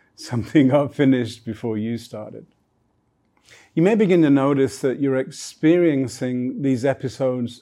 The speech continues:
a little differently now. From your comments and questions, we're seeing a joyful anticipation rising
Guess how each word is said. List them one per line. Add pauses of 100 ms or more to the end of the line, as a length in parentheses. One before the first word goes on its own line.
a
little
differently
now. (1200)
From
your
comments
and
questions,
we're
seeing
a
joyful (160)
anticipation
rising